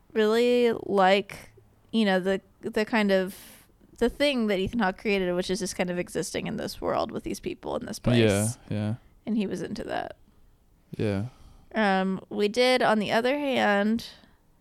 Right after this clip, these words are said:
Speaker 1: have a review from Variety that was
Speaker 2: <laughs>
Speaker 1: not so positive.
Speaker 2: Sure.
Speaker 1: It starts, "The Chelsea Walls speak a great deal, but they don't have much to say."
Speaker 2: <laughs>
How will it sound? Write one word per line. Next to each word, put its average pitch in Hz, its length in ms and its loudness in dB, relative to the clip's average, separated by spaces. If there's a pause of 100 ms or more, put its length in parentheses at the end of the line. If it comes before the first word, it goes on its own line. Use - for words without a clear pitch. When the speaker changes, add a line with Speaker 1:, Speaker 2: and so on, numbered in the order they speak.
(600)
Speaker 1:
have 214 340 4
a 220 160 4
review 214 260 2
from 202 240 -2
Variety 196 1080 2
that 202 200 2
was 190 300 0
Speaker 2:
<laughs> - 0 -
Speaker 1:
not 196 720 4
so 190 260 2
positive. 175 1040 2
Speaker 2:
Sure. 117 560 2 (500)
Speaker 1:
It - 240 -2
starts, - 600 4 (300)
"The 233 80 0
Chelsea 294 420 6
Walls 214 320 8
speak - 400 -2
a 208 120 4
great 196 340 0
deal, 202 500 4 (180)
but 202 140 0
they 196 140 6
don't 208 300 4
have 190 180 0
much 180 260 -2
to - 100 -10
say." - 560 4 (220)
Speaker 2:
<laughs> 113 720 4